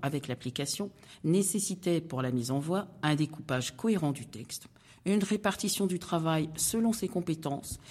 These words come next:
et une confrontation préalable entre les élèves de ce que chacun comprenait. De plus, suivant les difficultés rencontrées, chacun des membres du groupe pouvait donc proposer des enrichissements de nature différente.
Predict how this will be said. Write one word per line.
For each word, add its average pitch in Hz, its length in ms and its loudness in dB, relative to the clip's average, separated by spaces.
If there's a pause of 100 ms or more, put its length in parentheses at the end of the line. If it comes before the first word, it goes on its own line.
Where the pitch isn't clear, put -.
(220)
et 160 80 4
une 180 140 4
confrontation 202 800 2
préalable 170 560 2
entre 135 240 -2
les 143 260 0
élèves 180 300 0
de 160 100 -4
ce - 80 -4
que 143 120 -2
chacun 214 320 -2
comprenait. 151 480 -4 (800)
De 160 100 6
plus, 233 560 0 (140)
suivant 214 560 6
les 160 100 6
difficultés 139 560 -4
rencontrées, 151 480 -4 (320)
chacun 226 480 4
des 156 160 4
membres 135 300 2
du 127 100 -2
groupe - 380 -6 (160)
pouvait 175 240 4
donc 143 240 2
proposer 147 600 -2 (320)
des 175 280 6
enrichissements 170 600 2
de 180 140 -2
nature 131 380 -2
différente. 127 680 -8